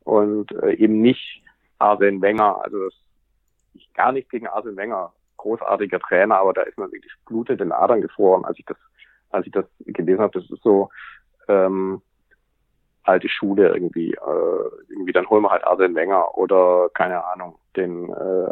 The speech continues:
Ancelotti gleich nochmal oder irgendwie so einen, einen, wo man auf Nummer sicher geht. Und das finde ich halt so unspannend. Also das Spannende ist ja eben, gute Mischung zu finden aus Können, äh, Jugend und doch der Fähigkeit, das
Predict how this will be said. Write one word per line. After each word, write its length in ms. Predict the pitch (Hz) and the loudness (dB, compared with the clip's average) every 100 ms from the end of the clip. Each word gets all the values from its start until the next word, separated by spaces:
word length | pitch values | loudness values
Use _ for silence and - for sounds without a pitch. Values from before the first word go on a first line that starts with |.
| - | -4
Ancelotti 580 | 92 92 - 90 87 92 | -4 -2 -2 2 2 2
gleich 180 | 85 80 | 0 0
nochmal 460 | 87 95 82 82 | -2 2 2 2
oder 320 | - 71 87 | -4 -2 -2
irgendwie 320 | 92 90 90 87 | -2 -4 -6 -4
so 100 | 87 | -4
einen, 160 | 87 - - - | -4 -10 -18 -2
einen, 300 | 85 92 90 | 2 2 0
wo 80 | 92 | 2
man 120 | 90 | 2
auf 140 | 85 | 0
Nummer 200 | 110 90 | -2 -2
sicher 260 | 87 90 110 | -2 0 0
geht. 300 | - 85 - | 2 -2 -4
Und 140 | - | -6
das 80 | - _ _ _ _ | -8 _ _ _ _
finde 180 | 107 98 | -6 -4
ich 80 | 104 | 0
halt 160 | 87 | -2
so 80 | - | -2
unspannend. 580 | 87 104 - 78 78 - | -8 -8 -4 -4 -4 -12
Also 180 | - - | -16 -14
das 140 | - - - | -10 -10 -4
Spannende 400 | 76 117 120 113 | 0 2 2 2
ist 220 | - - | 0 0
ja 240 | 95 92 _ - _ | 0 0 _ -20 _
eben, 360 | - 95 98 90 _ _ _ _ _ _ _ - | -8 -6 -6 -8 _ _ _ _ _ _ _ -4
gute 280 | 120 127 123 | -2 2 2
Mischung 380 | 107 - 110 - | 2 0 -2 -2
zu 80 | |
finden 320 | 101 104 95 90 | -4 -4 -2 -2
aus 220 | 85 - | -2 -4
Können, 520 | - 110 110 107 110 - - - _ _ - | 2 4 4 0 -4 -10 -20 -20 _ _ -8
äh, 480 | 98 90 87 85 85 _ _ _ _ - | -2 2 2 2 -2 _ _ _ _ -14
Jugend 600 | 107 120 123 123 113 107 - - - _ _ - | -2 2 4 4 4 2 -4 -20 -20 _ _ -8
und 220 | 98 92 | -6 -2
doch 120 | 98 | 0
der 120 | - 98 | 0 2
Fähigkeit, 560 | 98 95 - 98 85 | 4 2 2 0 0
das 80 | 85 | -4